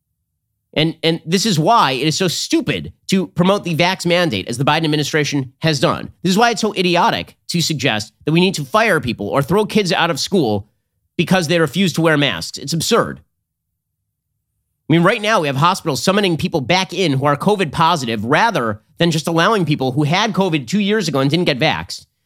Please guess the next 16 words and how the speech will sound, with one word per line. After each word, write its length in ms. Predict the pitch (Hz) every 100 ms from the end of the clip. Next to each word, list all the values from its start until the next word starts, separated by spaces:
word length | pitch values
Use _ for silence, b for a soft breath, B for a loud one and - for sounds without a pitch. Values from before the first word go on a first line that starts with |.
| _
to 80 | 151
come 180 | 170 160
into 140 | 160
the 80 | 139
hospital, 480 | 143 123 - 82 69 _ _ _ _ _ _ _ _ _ -
which 140 | 139
is 120 | 151
wildly 500 | 143 180 240 226 156
raising 320 | 131 151 160
the 80 | 143
rates 320 | 117 123 - - -
of 100 | 143
covid 240 | 233 208
in 80 | 196
the 80 | 185
hospitals. 560 | 208 190 139 76 -